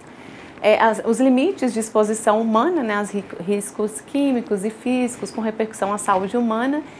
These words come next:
e a questão da vigilância ambiental também. É, o que a gente vai perceber? Que em alguns municípios, como eu falei anteriormente com vocês,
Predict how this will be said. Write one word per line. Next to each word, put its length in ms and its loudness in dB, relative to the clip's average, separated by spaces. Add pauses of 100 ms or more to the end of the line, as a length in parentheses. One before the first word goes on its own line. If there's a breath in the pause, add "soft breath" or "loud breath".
(200 loud breath)
e 80 2
a 60 8
questão 340 2
da 120 0
vigilância 580 0
ambiental 520 2
também. 500 0 (1300 loud breath)
É, 160 6
o 40 0
que 180 0
a 60 6
gente 200 6
vai 100 4
perceber? 680 2
Que 100 0
em 140 8
alguns 380 2
municípios, 520 0
como 200 0
eu 40 -2
falei 320 0
anteriormente 600 -4
com 120 -8
vocês, 480 -2